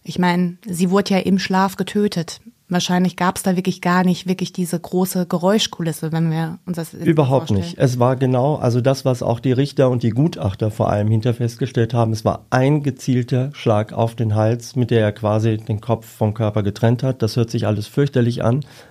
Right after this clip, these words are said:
Speaker 2: Man muss es aber so darstellen, um auch diese Brutalität der Tat zu verstehen. Und da gab es keinen Aufschrei. Sie hatte keine Chance, sich irgendwie zu wehren.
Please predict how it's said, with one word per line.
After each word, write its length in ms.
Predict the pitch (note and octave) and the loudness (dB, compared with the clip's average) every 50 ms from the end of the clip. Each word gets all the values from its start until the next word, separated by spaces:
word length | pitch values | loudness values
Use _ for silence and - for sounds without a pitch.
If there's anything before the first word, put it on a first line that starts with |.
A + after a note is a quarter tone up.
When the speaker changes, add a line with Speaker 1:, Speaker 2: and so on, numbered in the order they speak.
| - _ _ | -20 _ _
Speaker 2:
Man 160 | A#2+ A#2+ A#2 | 2 4 4
muss 100 | A#2+ A#2+ | 2 2
es 140 | C#3+ C3 A#2 | 0 0 0
aber 180 | B2 A#2 A#2+ A2 | 2 2 2 2
so 140 | A2 A2 | 2 2
darstellen, 520 | G#2 G#2+ G#2 G#2 G#2+ - - B2 A#2 A2+ A#2+ | 2 4 2 2 0 0 0 2 2 2 2
um 140 | A#2+ A#2 A2+ | 2 0 0
auch 160 | G#2+ G#2 - | -2 -4 -6
diese 280 | - - A2+ G#2 A2+ | -6 -6 -2 -2 -2
Brutalität 720 | A2 A#2 A#2+ A#2+ - B2 A2+ G#2+ A2 A2 - B2+ B2+ A#2+ - | 0 0 -2 -2 0 -2 -2 0 -2 -2 -2 -4 -4 -2 -2
der 140 | A#2+ A2 A2 | -4 -4 -4
Tat 360 | - A2+ A2+ A2+ A2 - - _ | -6 -8 -8 -8 -8 -10 -18 _
zu 160 | - - B2 G#2+ | -6 -4 -4 -2
verstehen. 600 | - - G#2 - - - B2 A2+ B2+ C#3 C#3+ - - - - - - - _ _ | 0 -2 -2 -2 0 0 2 4 4 4 2 0 -6 -14 -20 -20 -20 -20 _ _
Und 440 | - B2 A2+ A2 A2 - - - - | 2 2 2 2 -2 -6 -14 -2 0
da 100 | A#2 A2 | 0 2
gab 240 | G#2+ A2+ A2 A#2 A#2+ | 4 2 0 0 -2
es 140 | A#2 - | -6 -6
keinen 300 | - A2+ G#2+ A2 A2+ A2+ | -4 -2 0 0 0 0
Aufschrei. 500 | - - A#2 A#2+ A#2 - - G#2+ G2 G2+ | 0 0 -2 -2 -2 -4 -2 -2 -2 -2
Sie 160 | G2 A2 A#2 G#2+ | -2 -2 -2 -2
hatte 300 | A2+ A2 A#2 A2 A2 A2+ - _ - _ _ _ _ _ | 0 -2 -2 -4 -4 -6 -12 _ -20 _ _ _ _ _
keine 300 | - B2+ B2+ C3 C#3+ C#3+ | 0 2 2 4 4 2
Chance, 400 | B2 - B2+ A#2 A2+ A2+ A#2 - | 0 0 0 0 0 0 -2 -4
sich 180 | A#2 A2 - - | -6 -6 -4 -2
irgendwie 380 | C3+ C3 B2+ C3 A2 A2+ A2+ | 0 0 2 2 2 0 -2
zu 200 | A#2 - A#2+ G#2 | -2 -2 -2 0
wehren. 260 | G#2 G#2 G#2 G#2 G2+ | 2 2 2 2 0